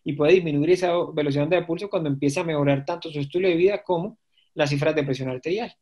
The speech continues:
Lastimosamente, esos cambios, ¿qué pronóstico me provocan? Si yo disminuyo tanto la velocidad de pulso, ¿cuánto me va a cambiar la mortalidad?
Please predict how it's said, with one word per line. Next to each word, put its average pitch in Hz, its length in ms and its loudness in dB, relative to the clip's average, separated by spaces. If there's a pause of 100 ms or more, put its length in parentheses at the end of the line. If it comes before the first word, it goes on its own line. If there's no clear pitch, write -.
(440)
Lastimosamente, 165 880 2
esos 180 240 -4
cambios, 175 480 2
¿qué 175 140 2
pronóstico 175 580 -2
me 147 140 -4
provocan? 147 440 0
Si - 80 -4
yo 151 140 2
disminuyo 175 380 2
tanto 170 380 -2
la 165 60 4
velocidad 147 360 0
de 165 160 2
pulso, 165 360 -6
¿cuánto 170 380 0
me 156 80 0
va 147 60 2
a 143 60 0
cambiar 165 220 0
la 175 60 0
mortalidad? 147 600 0